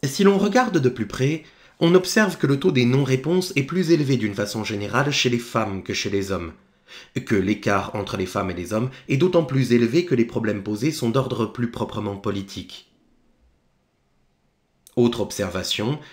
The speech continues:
plus une question porte sur des problèmes de savoir, de connaissance, plus l'écart est grand entre les taux de non-réponse des plus instruits et des moins instruits.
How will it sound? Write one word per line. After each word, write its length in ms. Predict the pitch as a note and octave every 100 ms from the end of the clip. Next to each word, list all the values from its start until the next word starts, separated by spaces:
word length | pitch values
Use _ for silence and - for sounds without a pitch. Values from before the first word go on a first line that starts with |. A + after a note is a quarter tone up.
| - - C3
plus 240 | F3 G#3
une 140 | F#3+ D#3
question 340 | D3+ - E3
porte 240 | C#3 C3
sur 140 | - G#2+
des 80 | A2
problèmes 480 | G#2 G#2 G2+ G2
de 100 | G2
savoir, 760 | G2 - G#2 G#2+ D#3 F3+ F3 A2
de 100 | G2
connaissance, 880 | - G#2 A2 - D#3 E3+ - - - - - _ _ - C3+
plus 180 | G3
l'écart 360 | A3+ G3+ F3+ C#3+
est 80 | B2
grand 320 | A2+ B2+ E3+
entre 200 | C3 -
les 140 | A#2
taux 160 | A#2 B2+
de 100 | G#2+
non-réponse 600 | G2+ G#2 G#2 A2 C3 D3+
des 100 | B2
plus 300 | A#2+ C3 A#2
instruits 480 | A2+ - - G2 F2+
et 60 |
des 120 | F2+ F#2
moins 300 | F#2+ F#2+ G2
instruits. 500 | F#2+ - G2+ E2